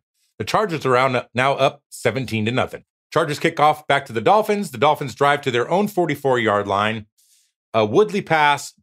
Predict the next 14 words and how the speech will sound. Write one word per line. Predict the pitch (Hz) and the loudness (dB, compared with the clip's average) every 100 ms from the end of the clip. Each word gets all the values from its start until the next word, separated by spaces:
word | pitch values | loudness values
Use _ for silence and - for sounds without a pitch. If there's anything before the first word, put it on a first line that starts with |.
| - | -6
deflects | 120 165 170 - - | -4 0 0 -2 -2
off | 160 208 | 2 2
of | 180 | 0
a | 143 | -2
receiver. | 120 113 110 101 107 117 - _ _ _ - | -2 -2 -4 0 0 -2 -8 _ _ _ -6
The | 104 | 2
ball | 160 196 | 4 4
is | 185 | 2
intercepted | - 190 190 196 185 180 | -2 -2 0 0 -2 -2
by | 143 143 | 2 4
our | 139 190 | 4 2
safety, | - 165 151 165 | 0 -2 -2 -4
Glenn | 135 151 160 | 0 2 2
Edwards, | 185 127 80 - | 0 0 -4 -12